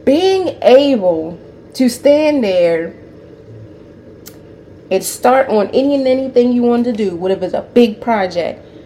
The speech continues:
a big, whatever big it is in your book, being able to start that goal, start that dream, start that project, and rock out with it,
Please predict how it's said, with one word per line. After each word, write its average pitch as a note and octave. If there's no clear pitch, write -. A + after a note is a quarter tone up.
a F#3
big, B3
whatever C4+
big A#3
it A3+
is A3
in A3
your G#3
book, F#3
being E4
able B3
to -
start G3+
that G3
goal, F3
start G#3
that G3
dream, F#3+
start G#3
that G#3
project, G3
and F3+
rock A#3+
out B3
with B3
it, A#3+